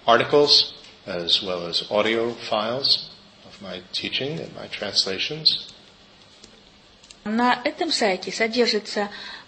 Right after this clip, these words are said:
Speaker 2: а, большое количество статей, там содержатся также аудиофайлы с записями моих лекций.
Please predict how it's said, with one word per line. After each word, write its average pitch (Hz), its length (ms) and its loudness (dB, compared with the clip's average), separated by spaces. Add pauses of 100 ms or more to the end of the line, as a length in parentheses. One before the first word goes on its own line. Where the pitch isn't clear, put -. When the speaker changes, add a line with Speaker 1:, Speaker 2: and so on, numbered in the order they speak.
Speaker 2:
а, 185 100 4
большое 226 320 4
количество 226 420 2
статей, 196 800 -2
там 208 400 -2
содержатся 214 460 0
также 180 460 -2
аудиофайлы 190 1200 0 (160)
с 196 160 0
записями 190 840 0
моих 180 480 -4
лекций. 202 720 -2